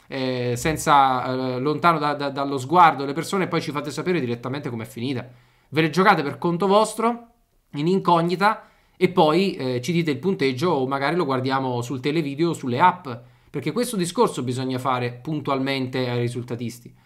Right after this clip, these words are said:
soprattutto i più frustrati, ma in realtà poi parlare con queste persone non è utile e non è neanche possibile,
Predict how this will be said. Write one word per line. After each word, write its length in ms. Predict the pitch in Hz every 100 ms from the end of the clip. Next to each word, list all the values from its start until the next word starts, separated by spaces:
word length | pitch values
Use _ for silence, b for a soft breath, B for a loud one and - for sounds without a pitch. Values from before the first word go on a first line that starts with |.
| b
soprattutto 420 | - 156 170 247
i 40 | 202
più 140 | 202
frustrati, 600 | 175 180 170 180 135 120
ma 280 | 143 175 175 B B B
in 120 | 165
realtà 560 | 214 233 185 175 175 -
poi 220 | 180 160
parlare 360 | 147 170 185 151
con 140 | 139
queste 220 | 131 139
persone 380 | 190 170 147 139
non 160 | 147 165
è 40 |
utile 480 | 151 143 127 147 147
e 60 | 147
non 140 | 139
è 40 |
neanche 320 | 135 123 123 123
possibile, 600 | 117 - 151 117 104